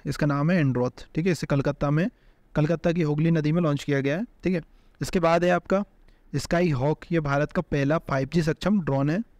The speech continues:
विकास, अ, आईजी ड्रोन नामक एक स्टार्टअप कंपनी है, उसके द्वारा किया जाएगा। उड़ीसा के बुरला स्थित वीर सुरेंद्र साई यूनिवर्सिटी of टेक्नोलॉजी के उद्यमियों की महत्वपूर्ण भूमिका है इसमें।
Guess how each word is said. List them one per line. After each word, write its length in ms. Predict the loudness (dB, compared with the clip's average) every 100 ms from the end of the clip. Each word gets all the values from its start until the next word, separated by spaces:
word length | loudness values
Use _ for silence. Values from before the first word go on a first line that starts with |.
| -20 _ _ _ _ _ -2
विकास, 440 | 0 4 2 2 -8 -12 -4
अ, 300 | -2 -2 -2
आईजी 380 | 0 0 2 0
ड्रोन 280 | 2 2 2
नामक 340 | 0 0 0
एक 120 | 0 -2
स्टार्टअप 420 | -2 -2 -2 -2
कंपनी 240 | -2 0
है, 60 | -2
उसके 180 | -2 0
द्वारा 220 | 0 0
किया 200 | 0 0
जाएगा। 400 | 0 0 -2 -4 -10 _ _ _ _
उड़ीसा 380 | 0 0 2 2
के 180 | 4 0
बुरला 560 | 2 0 2 2 0 -4 -6
स्थित 280 | -4 -2 -2
वीर 340 | -2 -2 -2 0
सुरेंद्र 420 | 0 0 2 0
साई 280 | 0 0 2
यूनिवर्सिटी 580 | 0 0 -2 -2 0
of 180 | -2 0
टेक्नोलॉजी 640 | -2 0 2 0 0 0 -2 _ _ _ _ -20 _ _ _ _ _ -20 -20 -20 _ _ _ -20 -20 -20 -20 _ 0
के 80 |
उद्यमियों 460 | 2 2 2 2 0
की 140 | 2
महत्वपूर्ण 460 | 2 2 -2 -2 -2
भूमिका 380 | -2 -2 -2 -2
है 80 | -4
इसमें। 280 | -6 -8